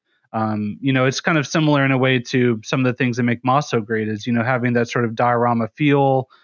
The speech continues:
um, a game that would traditionally be like a top-down or side-scrolling two D action game. You wouldn't think initially like, "Oh, yeah, V R," but whenever you play it in V R, it's,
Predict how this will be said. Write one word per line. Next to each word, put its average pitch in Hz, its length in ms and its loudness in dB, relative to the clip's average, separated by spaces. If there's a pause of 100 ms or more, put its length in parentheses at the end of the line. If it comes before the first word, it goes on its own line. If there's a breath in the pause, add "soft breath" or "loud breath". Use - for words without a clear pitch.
(220 soft breath)
um, 123 160 0
a 127 60 0
game 147 240 2
that 139 100 4
would 123 140 2
traditionally 135 500 0
be 131 320 2
like 123 180 0
a 120 60 -4
top-down 123 580 0
or 117 100 0
side-scrolling 123 680 0
two 131 160 -4
D 123 160 0
action 123 360 -2
game. 120 360 0 (380)
You 127 180 -2
wouldn't 143 280 2
think 220 420 0 (200)
initially 156 600 2
like, 135 220 2
"Oh, 185 180 4
yeah, 175 220 4
V 143 220 2
R," 131 260 4
but 120 160 0
whenever 135 240 2
you 120 320 0
play 202 240 2
it 196 80 4
in 139 100 2
V 123 160 0
R, 117 220 2
it's, - 380 -6